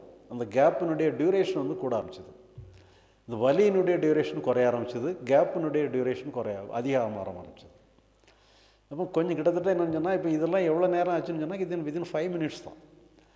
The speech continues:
ஒரு five மினிட்ஸில் என்ன ஆச்சுன்னு சொல்லி சொன்னா, அதுக்கப்புறம் ஒரு கட்டத்தில் என்ன ஆச்சுன்னா, அந்த gap மட்டும்தான் இருந்தது ஒழிய அந்த வலியை காணாம போச்சு.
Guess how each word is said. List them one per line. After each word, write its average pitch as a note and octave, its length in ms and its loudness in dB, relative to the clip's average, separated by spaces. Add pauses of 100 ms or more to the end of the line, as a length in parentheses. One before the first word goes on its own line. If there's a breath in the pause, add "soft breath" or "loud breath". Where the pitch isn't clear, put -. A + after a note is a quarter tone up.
(360 soft breath)
ஒரு G#2+ 180 -6 (100)
five F#3+ 340 2
மினிட்ஸில் F#3+ 360 -2
என்ன F3 300 2
ஆச்சுன்னு E3+ 220 -2
சொல்லி C#3+ 180 -4
சொன்னா, C#3 600 -2
அதுக்கப்புறம் D#3 520 -2
ஒரு D#3 120 0
கட்டத்தில் D3 340 -2
என்ன D3 160 -2
ஆச்சுன்னா, C3+ 160 -6
அந்த E3 180 -6
gap C3+ 420 0
மட்டும்தான் D#3+ 480 0
இருந்தது D3+ 280 0
ஒழிய D#3+ 240 0
அந்த D#3 160 -2
வலியை C3+ 320 -2
காணாம A#2 340 -6
போச்சு. F#2 220 -16